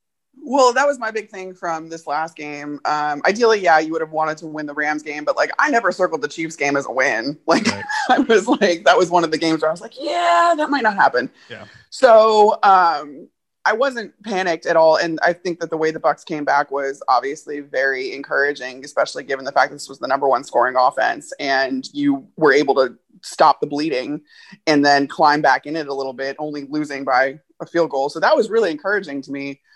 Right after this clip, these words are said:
Speaker 1: um, that whole fighting back through adversity. And I think that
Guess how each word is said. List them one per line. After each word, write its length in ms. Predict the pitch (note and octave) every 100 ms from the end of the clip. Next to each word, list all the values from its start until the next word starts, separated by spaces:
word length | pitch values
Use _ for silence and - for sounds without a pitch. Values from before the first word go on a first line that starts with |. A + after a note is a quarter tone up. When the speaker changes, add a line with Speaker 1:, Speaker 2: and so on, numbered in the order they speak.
| _ - _ -
Speaker 1:
um, 460 | E3 D3 C#3+ C#3 C#3+
that 160 | D3
whole 180 | D#3 D3+
fighting 320 | - E3 D3+
back 260 | D3 D3+ -
through 140 | D3+
adversity. 560 | C#3+ D3+ D#3+ - C#3+ C#3+
And 80 | C#3+
I 80 |
think 320 | C#3+ E3 D#3 -
that 300 | D3 D3